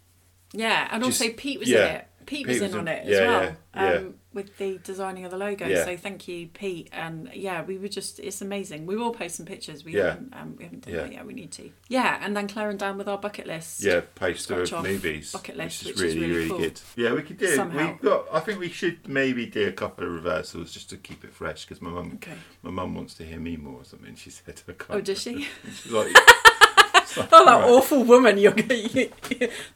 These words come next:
Speaker 1: awful woman
Speaker 2: No, I
Speaker 1: you
Speaker 2: don't
Speaker 1: live
Speaker 2: think
Speaker 1: with
Speaker 2: she
Speaker 1: talks
Speaker 2: said
Speaker 1: all the
Speaker 2: that. She said,
Speaker 1: time.
Speaker 2: "Are you gonna swap it over?" I said, "Probably not, but we have got a couple of specials planned, so."
Speaker 1: Oh, okay.
Speaker 2: Yeah, we'll see. Um,
Speaker 1: That's, that's your, I take that to mean, what are we watching next?
Speaker 2: Right, I was,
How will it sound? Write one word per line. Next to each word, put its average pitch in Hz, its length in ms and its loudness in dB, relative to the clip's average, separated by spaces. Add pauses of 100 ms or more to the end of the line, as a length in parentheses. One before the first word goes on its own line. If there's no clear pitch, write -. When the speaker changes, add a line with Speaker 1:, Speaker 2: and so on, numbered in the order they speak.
Speaker 1:
awful 311 420 12
woman 277 180 6
Speaker 2:
No, 151 80 12
I 156 100 12
Speaker 1:
you - 60 12
Speaker 2:
don't - 0 -
Speaker 1:
live 202 180 12
Speaker 2:
think - 20 -4 (120)
Speaker 1:
with 202 60 -2
Speaker 2:
she - 60 -2
Speaker 1:
talks 247 200 12
Speaker 2:
said 151 80 10
Speaker 1:
all 220 80 12
the 208 60 10
Speaker 2:
that. 214 80 8
She - 40 0
said, 208 380 10
Speaker 1:
time. - 40 -2
Speaker 2:
"Are 165 60 6
you 185 220 4
gonna 196 180 0
swap 214 380 2
it 170 80 2
over?" 185 340 -2
I 104 100 2
said, 147 220 -8
"Probably 160 280 -6
not, 113 520 0
but 110 160 -4
we 123 80 -2
have 123 160 0
got 92 160 -4
a - 20 -10
couple 104 240 -6
of 107 60 -10
specials 107 380 -8
planned, 71 420 -12
so." 78 280 -12 (100)
Speaker 1:
Oh, 196 440 -2
okay. 165 300 -8 (160)
Speaker 2:
Yeah, 76 200 -10
we'll 82 140 -12
see. - 360 -4
Um, 117 340 0 (140)
Speaker 1:
That's, - 280 -10
that's - 380 -10
your, 165 180 -10
I 160 80 -8
take - 220 -14
that - 160 -14
to - 100 -14
mean, 156 280 -14 (600)
what 220 100 -2
are - 20 -6
we 226 120 -2
watching 214 320 -6
next? - 480 -10
Speaker 2:
Right, 95 240 2
I 113 100 0
was, 135 460 4